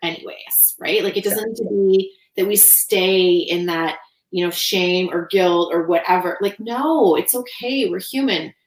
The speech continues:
Speaker 1: Forgive, then what?
Speaker 2: Exactly. Oh, I
Speaker 1: Mm-hmm.
Speaker 2: love that. I love that.
Speaker 1: Mm-hmm.
Speaker 2: So speaking of truth, what is one truth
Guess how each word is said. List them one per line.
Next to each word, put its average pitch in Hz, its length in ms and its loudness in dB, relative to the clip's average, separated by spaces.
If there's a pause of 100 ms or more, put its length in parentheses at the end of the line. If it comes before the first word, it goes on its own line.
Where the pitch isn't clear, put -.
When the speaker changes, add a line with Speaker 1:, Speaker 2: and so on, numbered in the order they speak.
(140)
Speaker 1:
Forgive, 214 580 0 (540)
then 185 240 -2
what? - 160 -8 (800)
Speaker 2:
Exactly. 156 720 -2
Oh, 170 220 -6
I - 20 -4
Speaker 1:
Mm-hmm. 190 320 -4
Speaker 2:
love 160 180 -2
that. 151 220 0 (160)
I 170 60 -4
love 160 220 0
that. 156 240 0
Speaker 1:
Mm-hmm. 185 360 -12
Speaker 2:
So 269 160 4
speaking 453 560 4
of - 300 -2
truth, - 840 -4 (640)
what 320 140 0
is 339 220 2
one 269 680 4
truth 208 880 -4